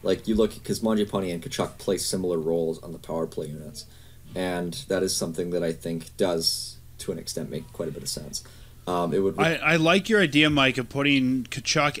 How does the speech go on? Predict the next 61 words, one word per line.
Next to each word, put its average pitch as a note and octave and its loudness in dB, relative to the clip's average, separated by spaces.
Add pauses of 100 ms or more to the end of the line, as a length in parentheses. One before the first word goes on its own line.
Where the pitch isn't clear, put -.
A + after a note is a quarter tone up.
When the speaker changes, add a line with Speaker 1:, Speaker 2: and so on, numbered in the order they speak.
Speaker 2:
A, E3 8
on D3 2
his C3+ 4
own C#3 4
line, D#3 4
and F3 2
I C3 4
think, B2 2
B, C#3 8
back B2 4
on B2+ 0
the A#2+ 2
left A2 0
side. F#2+ 0
I G2+ -4
think A2+ -2
he's G#2+ 2
been B2 0
more B2 2
effective C3+ -2
on C3 -2
the B2 0
left A#2+ 0
side B2+ 0
than A#2+ -2
the A#2 0
right, A2+ 0
and A#2+ -2
I A#2+ 4
can B2 0
see C#3+ 2
him C#3 0
driving B2 2
that A2+ 0
line, A2+ -2 (340)
uh, A#2 0
very C3+ 4
easily B2 2
on A2+ 0
line A2+ 2
two. A2 -6 (160)
Speaker 1:
Yeah, F2+ -6
and C3+ 4
there E3+ 6
are F#3 2
changes D3 0
that A2+ -2
you A2+ 0
can A2+ 0
make E2+ -2
after F2 -4
that. C#2+ -8 (160)
To - -8
start, C3+ 2
I G#2 2
would G2 4
go F#2 2
Tkachuk, - -6
Monahan, E2+ -4
and E2 -6
Mangiapane. D#2 -10